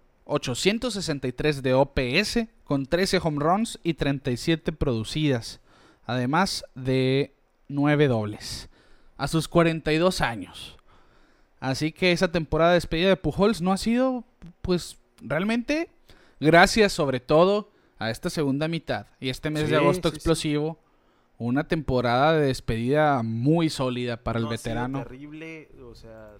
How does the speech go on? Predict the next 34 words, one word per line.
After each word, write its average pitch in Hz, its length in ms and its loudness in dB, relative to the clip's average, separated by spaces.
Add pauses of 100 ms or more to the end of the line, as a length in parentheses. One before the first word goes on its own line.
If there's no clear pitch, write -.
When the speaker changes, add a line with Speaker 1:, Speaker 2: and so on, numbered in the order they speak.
Speaker 2:
lo 113 120 -16
hemos 143 240 -14
visto 135 500 -20 (1000)
bien. 104 360 -16 (1800)
Y, 117 580 -18
y 127 160 -12
así, 123 440 -12
pues, - 120 -12
que 165 140 -12
se 151 100 -6
despida 175 540 -6
como, 123 220 -14
como 120 220 -8
la 117 100 -2
leyenda 127 320 0
que 120 280 -4
es - 260 -10 (340)
de 120 100 -4
la 113 100 -2
mejor 117 300 -10
manera 180 400 -8
y, 135 100 -12
y... 104 320 -18 (480)
y 120 60 -6
ojalá 147 240 -4
y 143 80 -6
pueda 135 260 0
llegar 113 300 -2
a 117 40 -2
esa 110 200 -10
cifra 107 360 -14
tan 95 380 -18 (180)
añorada 101 760 -14
de, - 180 -18